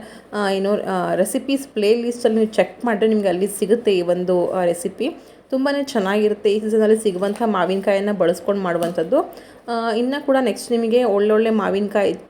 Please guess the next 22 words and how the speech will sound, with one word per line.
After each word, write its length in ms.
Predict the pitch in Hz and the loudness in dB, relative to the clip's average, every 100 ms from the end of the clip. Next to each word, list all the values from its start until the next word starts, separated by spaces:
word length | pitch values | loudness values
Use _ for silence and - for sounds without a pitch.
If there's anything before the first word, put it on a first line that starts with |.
| 175 202 | -10 -4
ಮಾವಿನಕಾಯ್ದು 600 | 190 226 233 208 202 196 | 2 2 2 0 2 4
ರೆಸಿಪಿಗಳನ್ನ 500 | 180 202 220 202 202 | 2 2 0 0 -2
ಶೇರ್ 300 | 202 185 202 | 0 0 0
ಮಾಡಬೇಕು 460 | 175 175 180 185 | -2 -2 -2 0
ಅಂತ 160 | 190 190 | -2 -2
ಅಂದ್ಕೊಂಡಿದ್ದೀನಿ. 760 | 180 208 226 214 175 170 285 - - - _ - | -4 -2 0 0 0 -2 -4 -6 -14 -20 _ -2
So 100 | 269 | 0
ಇದು 160 | 226 262 | 0 2
ಕೂಡ 140 | 254 247 | 4 4
ನೀವು 140 | 226 | 2
ಒಂದ್ಸಲ 200 | 214 202 | 2 0
ಟ್ರೈ 320 | 190 196 190 | 2 4 4
ಮಾಡಿ, 360 | 233 220 185 214 | 4 0 0 0
ನಿಮ್ಗೆ 240 | 208 180 | 0 -2
ಇಷ್ಟ 200 | 180 - | -6 -4
ಆದರೆ 180 | 190 196 | -4 -4
ಕಾಮೆಂಟ್ 480 | - 196 180 214 214 | -2 -2 0 -2 -2
ಬಾಕ್ಸಲ್ಲಿ 300 | 175 202 214 | -4 -2 -2
ಕಾಮೆಂಟ್ 360 | 208 190 190 | -2 -4 -2
ಮಾಡೋದನ್ನ 220 | 202 185 180 | -2 -2 -2
ಮಾತ್ರ 200 | 170 190 | -2 0
ಮರಿಬೇಡಿ. 520 | 165 180 165 160 | 0 0 0 -2